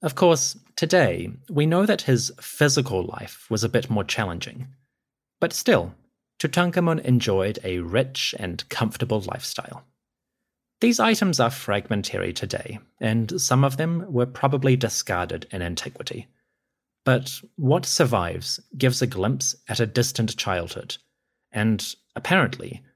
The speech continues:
a stylish pharaoh. This brings us to the end of today's episode. Next time, we take the next step in the story of Tutankhamun's personal life.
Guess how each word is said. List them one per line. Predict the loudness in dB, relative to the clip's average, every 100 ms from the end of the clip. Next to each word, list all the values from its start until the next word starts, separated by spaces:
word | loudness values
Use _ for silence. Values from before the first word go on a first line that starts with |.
| _ _ -2
a | -2
stylish | 0 -4 -2 2 2 2 -2 -4
pharaoh. | -4 -2 -2 -4 -10 -14 _ _ _ _ _ _ _ _ _ _ _ _ _ _ 0
This | 0 4
brings | 6 6
us | 4 2
to | -2
the | -2 -4
end | -4 -6 -6
of | -6 -4
today's | -4 -2 -2 -6
episode. | -8 -6 -8 -10 -18 -20 _ _ _ _ 0
Next | 0 0
time, | -4 -2 -2 -4 -10 -2
we | 0
take | 4 2 0
the | 2
next | 4 2 -2 -6
step | -4 -4 -6 -12 -20 2
in | 6
the | 6
story | 6 4 4 4
of | 2 0
Tutankhamun's | -2 -2 -2 -2 -2 -2 -2 -4
personal | -6 -4 -2 0 -2 -2
life. | -4 -6 -10 -20